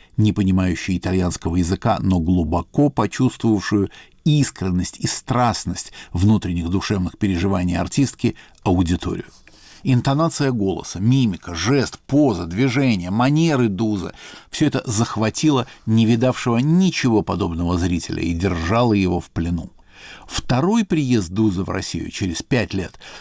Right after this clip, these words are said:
был обставлен уже более парадно. В страну снегов она приехала уже как в знакомую страну, где у нее были ценители и друзья. В этот приезд она стала уже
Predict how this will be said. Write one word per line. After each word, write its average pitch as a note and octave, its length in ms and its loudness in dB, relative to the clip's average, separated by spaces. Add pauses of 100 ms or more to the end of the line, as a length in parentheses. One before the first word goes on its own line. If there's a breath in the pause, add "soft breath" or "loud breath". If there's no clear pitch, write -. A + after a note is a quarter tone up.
был F3+ 220 0
обставлен E3 540 0
уже A2+ 260 0
более F#2+ 480 0
парадно. E2 680 -6 (260 loud breath)
В - 60 -6
страну F#2+ 380 2
снегов G2+ 480 0
она F2+ 160 0
приехала F#2 520 -2 (160 loud breath)
уже G2+ 200 2
как F#2 120 -2
в F#2 80 -6
знакомую F#2 720 2
страну, E2 420 -6 (240 loud breath)
где G#2+ 240 2
у G2 80 0
нее G2 160 2
были F#2 180 2
ценители A2+ 680 2
и A2 80 4
друзья. G2 560 0 (360)
В E2+ 120 -4
этот - 280 -4
приезд F#2+ 400 -2
она E2 180 -2
стала F2+ 300 0
уже E2+ 320 0